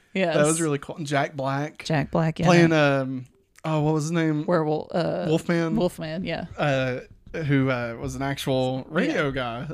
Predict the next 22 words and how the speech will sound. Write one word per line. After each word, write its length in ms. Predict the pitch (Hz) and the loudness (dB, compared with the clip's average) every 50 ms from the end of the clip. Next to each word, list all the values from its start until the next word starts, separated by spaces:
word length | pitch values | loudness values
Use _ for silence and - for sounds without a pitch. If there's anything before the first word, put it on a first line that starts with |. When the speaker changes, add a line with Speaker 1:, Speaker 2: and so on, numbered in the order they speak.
| - | -2
Speaker 2:
Uh, 20 | - | 2
Speaker 1:
And 400 | 202 190 190 190 185 180 170 - | 4 4 6 4 4 2 -2 -4
Conan 340 | - - 190 196 202 208 196 | -2 0 0 2 2 0 2
Speaker 2:
American 220 | 190 185 - - 196 | 2 2 2 2 2
Speaker 1:
O'Brien 360 | 175 180 190 196 190 180 175 175 | 4 4 4 2 2 0 0 -2
Speaker 2:
Music. 100 | 170 - | -4 -6
Speaker 1:
playing, 220 | - 208 180 185 226 | -4 0 4 8 10
Speaker 2:
Yes. 400 | 214 202 175 156 - - - - - - | 10 10 8 6 4 -2 -8 -8 -2 2
Speaker 1:
uh, 200 | 202 185 185 - - _ _ _ _ - | 4 4 4 2 -2 _ _ _ _ -6
Speaker 2:
Holy 240 | 175 - 247 254 233 208 | 4 8 10 10 10 10
Speaker 1:
Andy 180 | 175 208 196 185 | 6 4 4 4
Speaker 2:
fuck. 300 | 202 196 190 185 185 185 | 6 6 6 4 4 4
Speaker 1:
Warhol. 300 | 185 185 180 190 190 196 | 2 4 6 8 10 10
Speaker 2:
Yes. 500 | 226 196 170 160 143 135 - - - - | 10 10 10 6 4 2 0 -8 -12 -2
Conan 460 | - - 247 262 294 320 339 330 320 | 6 10 12 12 12 12 8 6 6
is 140 | 285 247 247 | 6 8 10
Andy 260 | 226 214 214 208 190 | 10 10 10 8 6
Warhol. 680 | 175 170 165 165 156 135 143 147 135 127 123 135 143 - - - - - - - - - 240 202 208 202 190 | 6 6 8 8 6 6 4 2 0 0 0 -2 -6 -10 -14 -20 -20 -20 -20 -14 0 6 8 10 10 10 8
Amazing. 1000 | 196 196 196 196 202 208 208 202 196 190 185 180 190 190 139 151 160 196 202 - - - | 8 8 8 8 10 12 12 12 12 10 8 6 4 2 -4 -6 -6 -10 -10 -10 0 6
Amazing. 920 | - 180 214 220 208 208 202 202 208 185 175 170 165 147 135 139 131 131 | 8 8 8 8 6 6 8 8 8 10 10 8 8 6 4 -2 -4 -2
Holy 680 | 143 131 180 190 196 190 185 180 175 165 156 151 147 - | 2 6 8 10 10 10 10 8 6 4 4 2 0 0
shit. 760 | - - - - - - - 214 180 160 151 - - - | -2 -2 -2 -2 2 8 8 10 10 10 6 2 -2 -8